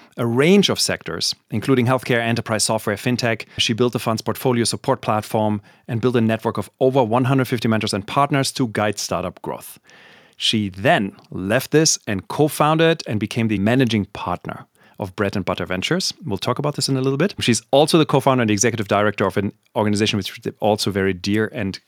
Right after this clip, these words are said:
close to my heart, Silicon North Stars, a nonprofit that she founded with her husband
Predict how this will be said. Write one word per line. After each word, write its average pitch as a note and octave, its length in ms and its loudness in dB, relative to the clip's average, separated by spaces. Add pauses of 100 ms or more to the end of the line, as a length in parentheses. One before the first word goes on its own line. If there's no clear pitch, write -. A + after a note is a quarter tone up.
(100)
close G2 340 -4
to - 100 -10
my F#2+ 220 0
heart, B2 340 2 (360)
Silicon A#2 500 2
North F#2+ 340 -4
Stars, A2+ 640 0
a G#2+ 80 0
nonprofit B2+ 1000 2
that G2+ 240 -6
she A#2 240 0
founded A2 380 0
with F#2+ 120 -2
her B2+ 160 0
husband F#2+ 480 -2